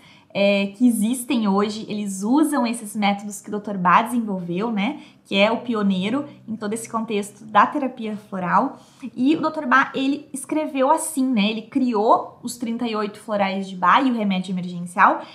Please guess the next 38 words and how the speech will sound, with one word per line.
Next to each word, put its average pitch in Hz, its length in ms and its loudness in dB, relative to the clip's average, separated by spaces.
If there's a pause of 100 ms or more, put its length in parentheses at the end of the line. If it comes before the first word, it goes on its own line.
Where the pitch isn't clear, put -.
(160)
e 247 80 -2
ele, 262 300 0
e 262 80 2
ele 254 120 0
falou 262 240 0
assim 247 360 -2
sobre 240 340 -4
o 285 80 2
aspen. - 580 0 (840)
Aspen 214 460 2
é 233 100 4
um, 254 220 2
é 233 160 2
para 262 260 4
um 262 60 2
medo 320 460 0
causado 269 640 2
por 254 180 -6
coisas 240 480 -4
vagas 214 720 0
que - 160 0
não 262 360 2
podem 233 520 4
ser 247 240 -4
explicadas, 214 1120 -2 (280)
como 320 200 6
se 320 200 -4
algo 277 300 4
horrível 285 540 0
estivesse 262 640 -4
prestes 254 760 -4
a 240 80 0
acontecer, 240 720 -6 (160)
sem 262 340 -2
que 262 80 -8
se - 120 -10
tenha 254 280 -4
ideia 220 580 2